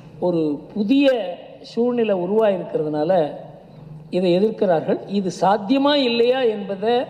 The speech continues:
நாம இன்றைக்கு கூற முடியாது. எல்லா கட்சிகளுமே அதனுடைய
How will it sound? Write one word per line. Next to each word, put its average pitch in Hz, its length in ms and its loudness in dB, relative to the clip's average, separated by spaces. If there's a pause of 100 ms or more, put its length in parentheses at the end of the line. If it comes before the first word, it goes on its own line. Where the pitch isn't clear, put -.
(240)
நாம 202 260 -2
இன்றைக்கு 185 480 -6
கூற 180 220 -2
முடியாது. 143 440 -2 (920)
எல்லா 254 260 2
கட்சிகளுமே 285 960 0
அதனுடைய 190 920 -2